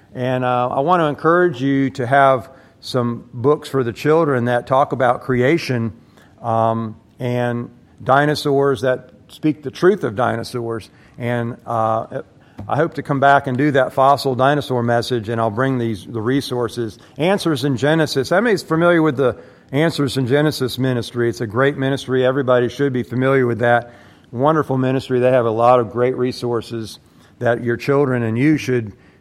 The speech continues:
be, uh, reading, because it's the truth of science and the truth of dinosaurs. Folks,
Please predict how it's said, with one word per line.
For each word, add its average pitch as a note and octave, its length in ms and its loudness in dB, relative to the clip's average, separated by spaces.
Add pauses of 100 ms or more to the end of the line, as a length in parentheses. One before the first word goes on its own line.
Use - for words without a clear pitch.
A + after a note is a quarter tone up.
be, A#2 360 -2
uh, A2+ 360 0
reading, B2+ 520 2
because A2+ 380 -2
it's A#2 160 -10
the A#2+ 100 -8
truth D3+ 320 0
of A#2 120 -6
science B2 460 -2
and A#2 100 -4
the G#2+ 40 -8
truth C#3 280 -2
of G#2+ 80 -10
dinosaurs. A#2+ 560 -4
Folks, F3 340 2